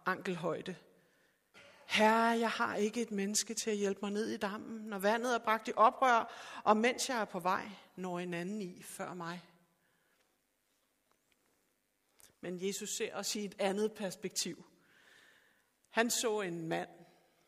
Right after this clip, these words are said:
Et menneske skabt af Gud. Et menneske i Guds plan. Han så det potentiale, som var indbygget i manden helt fra begyndelsen. Og han ønskede, at dette potentiale skulle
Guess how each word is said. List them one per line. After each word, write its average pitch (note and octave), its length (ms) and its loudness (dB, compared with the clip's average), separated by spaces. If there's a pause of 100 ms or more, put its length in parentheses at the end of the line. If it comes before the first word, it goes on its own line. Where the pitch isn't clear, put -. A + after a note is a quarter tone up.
(960)
Et G#3+ 240 8
menneske A3 560 0
skabt - 400 -4
af G#3 100 -4
Gud. G#3+ 280 -2 (840)
Et A#3 180 4
menneske A3+ 720 -2 (180)
i G#3+ 100 -2
Guds A3+ 440 -2 (280)
plan. G#3 420 4
Han C4 260 0
så C4 420 4 (180)
det C4+ 120 -4
potentiale, G#3 840 -2 (520)
som A3+ 300 6
var - 200 6
indbygget C#4 560 0
i A#3 60 -2
manden A3+ 440 -2
helt - 640 -8
fra - 260 -2
begyndelsen. G#3+ 600 -4 (680)
Og - 100 0
han G#3 280 2
ønskede, A3+ 680 -2
at F#3 160 -4
dette G3 200 2
potentiale F#3 840 -6
skulle F#3+ 360 -8